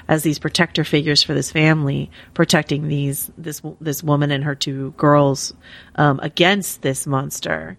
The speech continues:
Um, that's sort of my interpretation of what's going on there. Do you have any thoughts on that?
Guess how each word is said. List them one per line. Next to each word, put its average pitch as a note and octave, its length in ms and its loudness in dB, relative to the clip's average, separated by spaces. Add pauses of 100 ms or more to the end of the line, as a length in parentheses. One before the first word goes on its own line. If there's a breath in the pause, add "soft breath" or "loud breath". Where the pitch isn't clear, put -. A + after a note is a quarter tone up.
(340 soft breath)
Um, D3 220 -4
that's F#3+ 240 0
sort F3 140 0
of D#3+ 80 -6
my D3 140 0
interpretation D3+ 640 -10
of D#3 60 -14
what's D#3 140 -12
going E3 240 -18
on D#3+ 100 -18
there. C#3 220 -14
Do D3+ 80 -16
you D3 60 -14
have D3 40 -16
any D3 140 -16 (180)
thoughts D3 240 -8
on C#3 140 2
that? D#3 160 -4